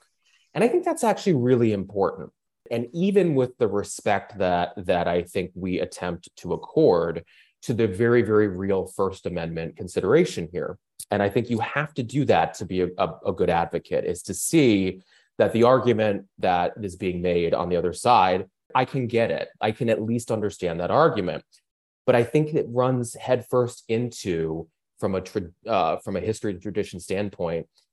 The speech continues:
the idea that when your doors are open, they have to be open. And you can't pick how those doors are open or not.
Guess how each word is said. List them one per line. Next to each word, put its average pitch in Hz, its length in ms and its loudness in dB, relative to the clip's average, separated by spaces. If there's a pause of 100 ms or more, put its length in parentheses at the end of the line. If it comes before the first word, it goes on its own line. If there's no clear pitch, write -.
(140)
the 107 100 2
idea 104 300 2
that 92 380 0 (460)
when 101 220 -2
your 117 100 0
doors 120 280 0
are 127 120 2
open, 127 280 2
they 101 100 -4
have 104 220 -10
to - 60 -16
be 85 140 -8
open. 85 440 -6 (100)
And 104 140 -6
you 110 80 -2
can't - 380 -8
pick - 500 -2 (440)
how 104 400 2
those 101 280 0
doors 90 320 0
are 85 160 -4
open 87 360 -4
or 85 180 -8
not. 80 380 -14